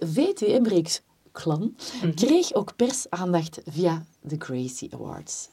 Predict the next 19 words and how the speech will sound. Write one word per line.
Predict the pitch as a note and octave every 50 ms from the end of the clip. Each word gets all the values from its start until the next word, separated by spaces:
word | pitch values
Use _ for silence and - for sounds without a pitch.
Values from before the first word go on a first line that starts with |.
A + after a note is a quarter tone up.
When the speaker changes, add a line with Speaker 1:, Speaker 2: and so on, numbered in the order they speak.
| _ -
Speaker 1:
die | D#3 D3 A#3+ D4 D4
de | A3
schijnwerpers | - - - - - A3 C4+ E4 D#4+ D4+ C#4 C4 C4 - - A3 G#3 - - - -
richten | E3 E3 F3 F3 - - E3 D#3+ D#3 D#3 - - - - - _
op | - - D#3 -
televisie | F3 D#3+ D3 C3+ C3 E3 F#3 F#3 G3 G3+ -
die | D3+ D3+ D3 C3 - -
door | - - C3+ C#3+ F3+ A3 A3+ - - - _ _ _ _ _
en | - C3 C3 C#3
met | D#3 D#3+ D#3+ D#3+ - - _ _ _ _ _ _ _ _
v-, | - - - -
en | F3 D#3 D3+ D3
voor | C#3+ - C3+ C3+ C#3+ - -
vrouwen | - - - C#3 C3 C3 C3 B2+
gemaakt | B2+ C3+ C3 C3+ B2+ B2+ C3 - -
is. | B2+ - - - - - - - - - - - -
Een | D#3 D#3 D#3+
belangrijk | D#3 D3+ D#3 F3 G3 G3 G#3 G3 - - - _
aandachts- | - D#3+ D#3+ F3+ G3 G#3+ A3+ A3 - - - - -